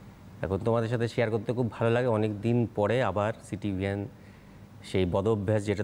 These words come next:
তৈরি হয়েছিল তোমাদের সাথে, উম, ইন্টারঅ্যাক্ট করার, তোমাদের সাথে কথা বলার, তোমাদের সাথে ভাব বিনিময় করার, তো তার একটা জায়গা তৈরি হয়েছে।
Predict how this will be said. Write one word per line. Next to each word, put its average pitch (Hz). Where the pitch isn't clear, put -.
তৈরি 113
হয়েছিল 123
তোমাদের 101
সাথে, 98
উম, 92
ইন্টারঅ্যাক্ট 110
করার, 120
তোমাদের 92
সাথে 104
কথা 113
বলার, 123
তোমাদের 90
সাথে 95
ভাব 196
বিনিময় 107
করার, 120
তো -
তার 113
একটা 113
জায়গা 101
তৈরি 95
হয়েছে। 85